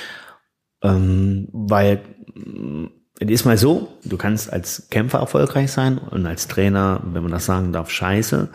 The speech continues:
Oder man ist als Kämpfer nicht erfolgreich, sondern als Trainer erfolgreich.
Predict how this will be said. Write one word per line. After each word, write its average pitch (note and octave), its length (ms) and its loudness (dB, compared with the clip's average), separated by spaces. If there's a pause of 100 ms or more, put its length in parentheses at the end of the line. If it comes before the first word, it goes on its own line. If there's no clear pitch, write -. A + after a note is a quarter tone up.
(420)
Oder G#2 300 4
man G2+ 180 2
ist G2+ 180 -2
als F2 160 -6
Kämpfer G#2+ 600 2
nicht G#2+ 320 0
erfolgreich, A#2 500 2
sondern G2 200 4
als G2 200 2 (220)
Trainer G2+ 440 0 (100)
erfolgreich. - 680 -8